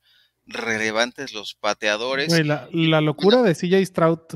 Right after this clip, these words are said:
Speaker 2: hablando de
Speaker 1: Es una
Speaker 2: no, man, es una
Speaker 1: maravilla,
Speaker 2: locura,
Speaker 1: es una
Speaker 2: güey.
Speaker 1: maravilla. Candidato ahora en conversación. Imagínate que llevara a este equipo a, a los playoffs.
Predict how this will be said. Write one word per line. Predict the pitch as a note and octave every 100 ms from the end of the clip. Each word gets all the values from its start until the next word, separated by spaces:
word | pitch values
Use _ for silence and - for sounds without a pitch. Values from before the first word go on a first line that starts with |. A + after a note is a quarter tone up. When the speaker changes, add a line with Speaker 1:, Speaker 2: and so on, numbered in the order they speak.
| - _ _ _ _ _
Speaker 2:
hablando | D3 C#3 D3 E3
de | D3+
Speaker 1:
Es | C3
una | C3
Speaker 2:
no, | A#2 F3
man, | C3+ A#2+ A2 G#2
es | D#3
una | E3+
Speaker 1:
maravilla, | D3 A#2+
Speaker 2:
locura, | A2+ B2 A2+
Speaker 1:
es | A#2
una |
Speaker 2:
güey. | D#3 G3+
Speaker 1:
maravilla. | G2 G2+ A#2+ B2 - _ _ _ _ _ _ _ _ _ -
Candidato | A2+ A2 A#2 B2 C3
ahora | A#2+ A#2 A#2 A2 G#2 - _ _ _ _ _ _ _ -
en | C#3
conversación. | C3 D3 C#3 C#3 C#3+ C3 D3+ F3 F#3
Imagínate | C#3+ C3+ G#3 A3+
que | B3 D3
llevara | C3+ D3+
a | E3
este | -
equipo | C3 C#3+ D#3 D3+
a, | A#2 G#2+ G#2+ G#2+
a |
los | G#2 G#2
playoffs. | - B2+ C3 B2+ D3+ - - - -